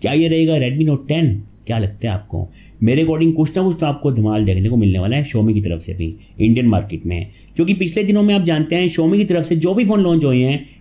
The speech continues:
उनमें उतना मज़ा नहीं आया, चाहे वो Redmi Note नाइन, Redmi Note नाइन Pro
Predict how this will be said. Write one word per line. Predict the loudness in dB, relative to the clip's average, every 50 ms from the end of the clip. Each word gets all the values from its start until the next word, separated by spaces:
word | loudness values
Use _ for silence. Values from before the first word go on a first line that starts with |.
| -6 -2
उनमें | 0 2 4 4 2 2 0 -2
उतना | -2 -2 -2 -2 0 2 4
मज़ा | 4 4 4 2 2 0 0 0 -2 -2 0 0
नहीं | 2 4 4 4
आया, | 4 2 0 -2 -4 -4 -4
चाहे | -4 -2 -2 0 0
वो | 2 2 2 2 2
Redmi | 0 -2 0 0 2 2
Note | 2 0 -2 -2 0
नाइन, | 0 2 2 2 0 -2 -4 -12 -20 -20 -10 -6 -4
Redmi | -2 0 0 2 2
Note | 2 0 0 0
नाइन | 2 2 4 4
Pro | 4 2 2 2